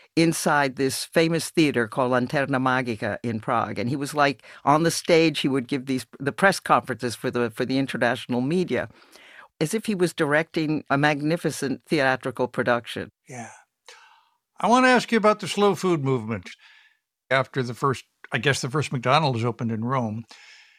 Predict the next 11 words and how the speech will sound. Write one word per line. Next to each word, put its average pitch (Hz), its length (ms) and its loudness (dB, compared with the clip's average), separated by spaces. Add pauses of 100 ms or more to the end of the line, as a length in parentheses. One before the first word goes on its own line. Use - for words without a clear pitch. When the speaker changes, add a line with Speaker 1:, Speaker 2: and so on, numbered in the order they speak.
(580)
Speaker 2:
two 196 140 2
thousand 190 420 4
four, 139 480 0
slow 202 240 4
food 180 320 0
fair 107 400 0
that 117 120 -8
took 151 220 -2
place 147 480 -2 (240)
in 139 200 0
Turin. 107 400 0